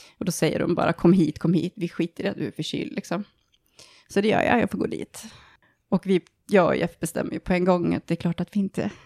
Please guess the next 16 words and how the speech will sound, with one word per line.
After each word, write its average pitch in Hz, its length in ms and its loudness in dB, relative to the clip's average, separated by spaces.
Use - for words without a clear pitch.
utsätter 180 380 -2
honom 180 180 0
för - 120 -8
en - 60 -6
trakeostomi 175 680 -6
och 170 40 -10
för - 100 -2
en 185 80 -2
operation 170 680 -2
och - 80 -6
liksom 165 300 -2
allt - 220 -4
vad - 100 -6
det - 100 -4
skulle - 220 -8
innebära. - 520 -6